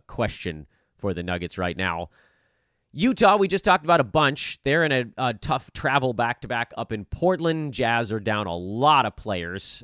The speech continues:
Uh, but again, we just talked about Colin Sexton being interesting, Olynyk if he's starting,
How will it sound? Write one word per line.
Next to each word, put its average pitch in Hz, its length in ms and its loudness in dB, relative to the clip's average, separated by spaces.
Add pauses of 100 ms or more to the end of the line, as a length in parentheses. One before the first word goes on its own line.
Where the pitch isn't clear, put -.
Uh, 82 260 -2
but 85 260 -6
again, 95 220 -6
we 90 80 -8
just 87 140 -14
talked 85 200 -6
about 82 160 -8
Colin 78 300 -10
Sexton 143 460 -4
being 131 180 -2
interesting, 120 460 -6
Olynyk 104 440 -6
if 101 120 -8
he's 90 160 -12
starting, 143 680 0